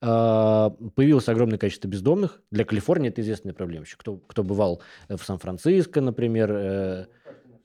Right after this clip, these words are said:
э, <laughs> да, да, вы все знаете, как Лос-Анджелес выглядит. Ну, короче, э, там появилось огромное количество бездомных, и сам этот, э, сквер, People's Park, э,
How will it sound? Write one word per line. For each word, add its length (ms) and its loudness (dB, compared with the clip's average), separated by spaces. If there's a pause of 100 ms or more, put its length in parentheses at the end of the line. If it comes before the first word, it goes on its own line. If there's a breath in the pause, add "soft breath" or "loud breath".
(540)
э, 100 4
<laughs> 0 -
да, 280 6
да, 200 4
вы 160 4
все 240 4
знаете, 380 2
как 200 -2
Лос-Анджелес 560 0
выглядит. 440 2
Ну, 100 4
короче, 480 2
э, 200 4
там 200 0
появилось 260 4
огромное 320 4
количество 300 0
бездомных, 520 2
и 120 0
сам 280 2
этот, 260 0
э, 240 2
сквер, 400 2 (360 soft breath)
People's 300 0
Park, 360 0
э, 560 4